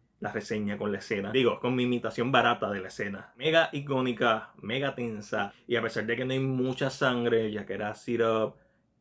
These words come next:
sigue siendo efectiva. Hoy en día, pues, obviamente tenemos películas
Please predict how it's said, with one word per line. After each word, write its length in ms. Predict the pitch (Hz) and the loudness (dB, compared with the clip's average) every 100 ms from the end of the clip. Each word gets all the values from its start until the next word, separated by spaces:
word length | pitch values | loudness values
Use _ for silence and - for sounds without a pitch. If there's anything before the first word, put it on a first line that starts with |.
| _ | _
sigue 340 | - 143 139 | -2 2 2
siendo 360 | - 131 123 123 | 2 -2 2 4
efectiva. 580 | 120 113 113 104 104 | 2 -2 -6 -4 -2
Hoy 120 | 113 123 | 0 0
en 120 | 123 | 2
día, 180 | 143 135 | 4 4
pues, 160 | 107 | 2
obviamente 520 | 101 104 101 104 101 | 0 -2 -2 -4 -6
tenemos 300 | 101 101 98 | -6 -6 -8
películas 440 | - 98 98 95 | -10 -8 -8 -10